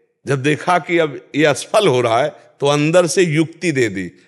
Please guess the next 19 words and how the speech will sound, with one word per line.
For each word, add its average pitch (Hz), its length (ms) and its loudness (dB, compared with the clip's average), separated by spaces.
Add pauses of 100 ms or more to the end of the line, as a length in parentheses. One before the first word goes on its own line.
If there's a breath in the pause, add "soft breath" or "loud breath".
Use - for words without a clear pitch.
युक्ति 165 380 -4
से 190 140 0
मुक्ति। 185 720 -6
अब 180 160 -2
पता 165 220 -2
चल 139 200 -4
गया, 127 180 -2
ओहो, 156 540 -4
इसका 135 240 -6
पावर 147 380 0
ये 175 320 2
है, - 300 -2
इसको 160 200 -6
यहां 147 220 2
से 175 120 -4
पछाड़ 139 380 -4
किया 127 260 -2
जाता 110 300 -6
है। 98 100 -14